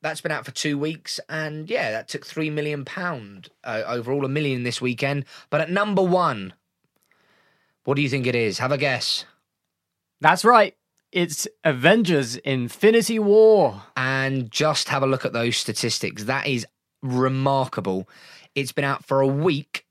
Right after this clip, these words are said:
Speaker 1: and it has taken, well, on the weekend alone, thirty million pounds. On the weekend alone. Uh, and to put that into perspective, The Greatest Showman, which has been out for eighteen weeks, has taken forty-five million. Um,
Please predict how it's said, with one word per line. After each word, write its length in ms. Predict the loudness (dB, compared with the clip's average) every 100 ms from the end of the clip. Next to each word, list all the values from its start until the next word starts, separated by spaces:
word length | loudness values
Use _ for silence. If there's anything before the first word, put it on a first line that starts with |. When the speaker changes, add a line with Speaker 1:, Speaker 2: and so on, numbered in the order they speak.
| _ _ _ _ _
Speaker 1:
and 120 | -4 -2
it 60 |
has 140 | -2 -4
taken, 560 | -4 -2 -2 -4 -6 -4
well, 320 | -2 0 -2 -10 -6
on 120 | -2 0
the 60 |
weekend 520 | 2 2 2 0 0 2
alone, 560 | 2 2 2 -2 -10 -18 _ _
thirty 880 | -18 -14 -2 2 2 2 0 -2 -2
million 560 | -2 0 2 2 0 -2
pounds. 640 | -2 -4 -4 -8 -12 -14 -16 _ _ _ _ _ _
On 120 | -2
the 60 | 0
weekend 460 | 0 0 0 -2 0
alone. 440 | 0 0 -2 -6 -16 _ _ _ -6
Uh, 160 | -4 -4
and 160 | -4
to 80 | -6
put 200 | -2 -2
that 80 | -2
into 200 | -4 -6
perspective, 800 | -4 -6 -2 -4 -2 -4 -4 -6 -14
The 80 | -8
Greatest 400 | -2 -2 0 -2
Showman, 380 | 0 0 0 -4
which 100 | -6
has 100 | -4
been 120 | -4
out 160 | -4 -6
for 80 | -6
eighteen 480 | -4 -4 -2 -2 0
weeks, 260 | -2 -2 -4
has 100 | -6
taken 280 | -6 -6 -10
forty-five 680 | -6 -4 -4 -4 -4 -4 -6
million. 340 | -8 -8 -10 -14 _ _ _ _ -8
Um, 420 | -4 -4 -6